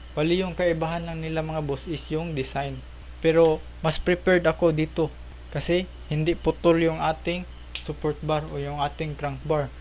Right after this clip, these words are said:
So, diretso siya. So, sa part dito is, naputol siya dito. So,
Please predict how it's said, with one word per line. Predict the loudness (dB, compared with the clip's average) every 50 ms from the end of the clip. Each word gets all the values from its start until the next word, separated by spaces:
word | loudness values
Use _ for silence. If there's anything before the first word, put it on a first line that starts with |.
| -14 -14 -14 -14 -6 0
So, | 2 2
diretso | 4 4 4 6 6 4 2 2 2 0 2
siya. | 2 2 2 2 2 2 -2 -6 -12 -14 -14 -14 -14 -14 -6
So, | -2 -2 0
sa | 4 4 2
part | 4 6 6 6 6 6 2
dito | -2 -2 4 6 6 6
is, | 6 4 4 2 2 0 -4 -8
naputol | -4 -2 -2 -2 0 0 0 0 2 0 -2 -2 0
siya | 0 0 0
dito. | 0 -4 -2 0 2 2 2 2 -2 -10 -14 -14 -14 -14 -14 -14 -14 -14 -14 -14 -12 -12 -10 -10
So, | -10